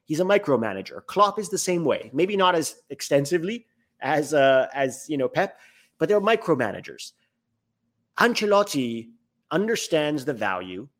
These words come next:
of trusting his players. If you have good players, ex-, all these guys are experienced, you know, Modric, Benzema,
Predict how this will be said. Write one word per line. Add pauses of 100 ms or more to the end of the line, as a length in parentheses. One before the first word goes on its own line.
(340)
of (840)
trusting
his
players.
If
you
have
good
players,
ex-,
all
these
guys
are
experienced,
you
know,
Modric,
Benzema,